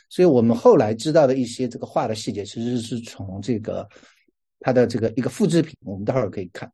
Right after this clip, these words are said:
呃，里面，里面找到的。那我刚才讲了这个，这个，这个画一直在修，这个是一九零一年的时候，OK，大概就是一百多年前，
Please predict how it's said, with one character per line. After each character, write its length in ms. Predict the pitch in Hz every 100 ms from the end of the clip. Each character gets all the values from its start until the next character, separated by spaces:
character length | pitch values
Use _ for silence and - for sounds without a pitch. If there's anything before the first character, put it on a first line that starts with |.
| _ _
呃， 100 | -
里 120 | 95
面， 140 | 107 117
里 80 | 104
面 120 | 107
找 220 | - 104
到 240 | 107 104
的。 160 | 110 - _ - _ _ _ _
那 280 | 208 214 160
我 100 | 143
刚 120 | 139
才 80 | 190 202
讲 280 | - 120
了 120 | 110 117
这 180 | 147
个， 500 | 135 127 117 107 107 110 _ _ _ _
这 120 | -
个， 360 | 156 139 135 127 -
这 80 |
个 80 | 143
画 240 | 139 185 165
一 100 | 185
直 140 | 139
在 160 | 147 127
修， 340 | - - 123
这 120 | - 202
个 80 |
是 460 | 208 - 185 160 156
一 120 | 220
九 260 | 190 - 110
零 300 | 117 151 165
一 80 | 185
年 180 | 131 110
的 80 |
时 140 | 107 101
候， 260 | 113 92 _ _ _ _ _ _ _ _
OK， 260 | 113 110 107
大 160 | 139
概 100 | 131
就 140 | 120 120
是 300 | 117 113 120
一 100 | 156
百 140 | 123
多 120 | 110
年 180 | 127 123
前， 300 | 131 104 101